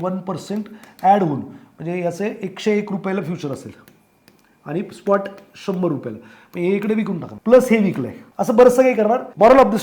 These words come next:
story, हे थोडंसं कॉम्प्लिकेटेड आहे, फार समजलं नाही तरी फार कन्क्लुजन, डोकं लावत बसायचं नाही की याच्यामध्ये इन्शुरन्स असतात आणि फंड मॅनेजरकडे खूप साऱ्या स्ट्रॅटेजी आहेत, ज्याचा वापर करून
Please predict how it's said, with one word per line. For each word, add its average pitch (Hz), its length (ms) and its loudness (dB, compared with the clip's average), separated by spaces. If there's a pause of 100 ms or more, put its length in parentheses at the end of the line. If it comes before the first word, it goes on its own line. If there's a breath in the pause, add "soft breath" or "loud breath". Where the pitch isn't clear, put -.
story, 180 220 4 (460)
हे 143 120 -10
थोडंसं 151 460 -8
कॉम्प्लिकेटेड 185 600 -6
आहे, 208 60 -4
फार 160 300 -4
समजलं 170 400 -8
नाही 170 220 -6
तरी 170 120 -6
फार 160 260 -6 (580)
कन्क्लुजन, 202 480 -2 (140)
डोकं 180 280 0
लावत 190 180 2
बसायचं 160 400 -6
नाही 185 160 -14 (140)
की 170 60 -10
याच्यामध्ये 165 460 -8 (240)
इन्शुरन्स 175 420 -12
असतात - 260 -10 (380 loud breath)
आणि 139 120 -10 (120)
फंड 190 160 -6
मॅनेजरकडे 160 520 -8
खूप - 200 -16
साऱ्या 151 200 -8
स्ट्रॅटेजी 147 440 -12
आहेत, 170 120 -10
ज्याचा 139 260 -12
वापर 139 300 -8
करून 180 260 -8